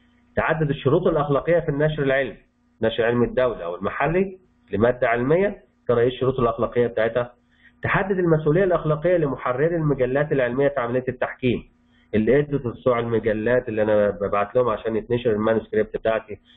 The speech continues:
أو البحث بتاعي، يا ترى إيه المسؤولية الأخلاقية؟ عندهم أخلاقيات ولا لأ؟ وهنقول أنواع الأخلاقيات دي.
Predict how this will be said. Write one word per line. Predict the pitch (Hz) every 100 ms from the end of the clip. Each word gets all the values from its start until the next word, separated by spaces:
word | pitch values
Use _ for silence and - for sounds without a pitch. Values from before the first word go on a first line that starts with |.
| _ -
أو | 104
البحث | 104 110 - -
بتاعي، | - 104 82 - _ _ _ -
يا |
ترى | 101 131 123
إيه | 139
المسؤولية | 127 120 113 120
الأخلاقية؟ | 110 104 98
عندهم | 98 104 151 113
أخلاقيات | 117 110 - 117 127
ولا | 117 110
لأ؟ | 120 113 -
وهنقول | 98 98 113 117
أنواع | 104 113
الأخلاقيات | 107 92 98 95 101 104
دي. | 95 -